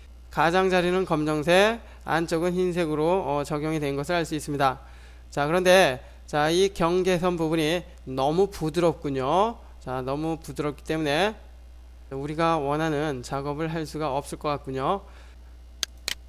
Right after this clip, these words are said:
디실렉트를 통해서 해제를 했다가, 자, 패드를, 자, 한, 한 십오 정도로 줄여줍니다. 그리고 다시 영역을 만들어 볼까요?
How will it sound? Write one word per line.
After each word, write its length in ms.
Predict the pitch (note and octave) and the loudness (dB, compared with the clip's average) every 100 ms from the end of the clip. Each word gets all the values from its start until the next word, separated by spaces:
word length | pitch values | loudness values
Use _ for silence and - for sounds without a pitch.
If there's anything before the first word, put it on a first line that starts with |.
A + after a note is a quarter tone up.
| - - - - - - | -20 -20 -20 -20 -20 -6
디실렉트를 920 | E3 F3 - E3+ E3+ D#3+ E3 E3 E3 | -2 0 0 -2 -4 -4 -4 -2 -4
통해서 520 | E3 D3 D3 C#3+ E3+ | -4 -4 -2 -2 0
해제를 380 | E3 D#3 D3 C#3+ | -2 -4 -4 -4
했다가, 680 | C3+ C#3 C3+ C#3+ F3+ G3+ F#3 | -4 -4 -2 2 4 4 2
자, 160 | C#3+ | -4
패드를, 840 | - F#3+ F#3 G3 F#3 F3 D3+ B2 - - - - - - - - - - - - - - | -4 -4 -2 -2 0 0 0 -4 -10 -20 -20 -20 -20 -20 -20 -20 -20 -6 -4 -4 -10 -12
자, 160 | - C#3 | -6 -4
한, 540 | C3+ C3 F3+ F#3+ F#3+ - - | -4 -4 -2 -2 -4 -12 -14
한 240 | - E3+ F3+ | -6 -4 -2
십오 500 | - G3 D#3+ E3 E3+ | 2 2 2 0 0
정도로 460 | E3+ D#3+ D3+ E3+ | 0 0 0 0
줄여줍니다. 880 | - E3 E3+ D3+ D3+ C#3+ C3 B2 B2 - - - - | -2 -2 0 0 2 2 2 -2 -10 -18 -20 -20 -16
그리고 380 | - D#3+ E3 F#3 | -4 -2 0 0
다시 440 | F3+ D3+ D3+ D3 D#3 | 0 -2 -2 -2 -2
영역을 300 | D3 D3+ D3+ | -2 -2 -2
만들어 280 | C3 C3+ C3+ | -4 -4 -4
볼까요? 580 | B2+ C#3 D3+ F#3+ G#3+ | -2 0 4 4 2